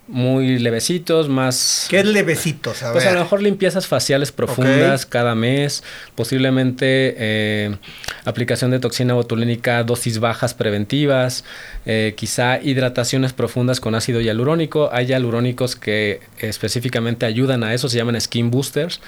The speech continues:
Speaker 2: Ujú.
Speaker 1: Entonces, eso los ponemos mucho hacia los, hacia los pacientes jóvenes para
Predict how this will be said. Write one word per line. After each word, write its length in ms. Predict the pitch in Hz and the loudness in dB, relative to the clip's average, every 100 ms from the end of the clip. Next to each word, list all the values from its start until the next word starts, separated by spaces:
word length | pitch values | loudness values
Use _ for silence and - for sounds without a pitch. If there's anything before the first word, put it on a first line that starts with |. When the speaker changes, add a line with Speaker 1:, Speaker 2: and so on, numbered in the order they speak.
| - | -10
Speaker 2:
Ujú. 220 | 139 175 | -6 -4
Speaker 1:
Entonces, 300 | 113 120 123 | -4 -2 -2
eso 80 | 127 | 0
los 140 | 131 - | -2 -2
ponemos 340 | 117 120 120 | 0 0 0
mucho 280 | 120 127 127 | 0 0 0
hacia 360 | 117 104 - | 0 0 -2
los, 240 | 101 107 - | -4 -4 -8
hacia 260 | 120 - 104 | -10 -6 -6
los 180 | 98 - | -6 -4
pacientes 440 | 110 123 123 123 | -2 -2 -2 -2
jóvenes 440 | 151 139 131 135 - | 0 2 2 0 -2
para 560 | - 104 104 98 98 | -2 0 2 0 -2